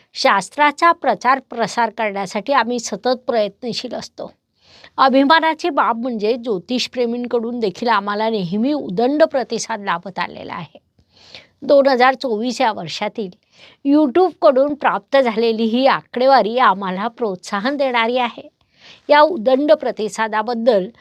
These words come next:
सर्व ज्योतिषप्रेमींना मनपूर्वक धन्यवाद.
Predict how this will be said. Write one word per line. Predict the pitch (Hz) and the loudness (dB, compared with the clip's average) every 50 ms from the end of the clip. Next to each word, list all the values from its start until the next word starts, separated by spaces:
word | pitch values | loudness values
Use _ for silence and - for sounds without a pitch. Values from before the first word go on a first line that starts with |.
| _ _ _ _ _ | _ _ _ _ _
सर्व | - - - 269 285 294 320 330 330 330 | -6 0 4 6 6 6 4 2 0 0
ज्योतिषप्रेमींना | 254 220 208 180 - - 226 220 - - - - 220 202 180 202 202 208 214 220 233 247 | 0 -2 -6 -6 -6 -8 -8 -8 -8 -8 -10 -10 -10 -10 -10 -10 -10 -6 -2 2 2 2
मनपूर्वक | 262 233 196 180 180 180 180 180 214 240 254 240 - 262 247 226 233 247 240 233 208 | 2 2 -2 -10 -10 -8 -6 -2 0 0 0 0 -2 -8 -6 0 0 0 2 0 0
धन्यवाद. | 175 190 180 190 226 233 220 190 160 - | -2 -2 -2 -2 -2 -2 -2 -2 -2 -6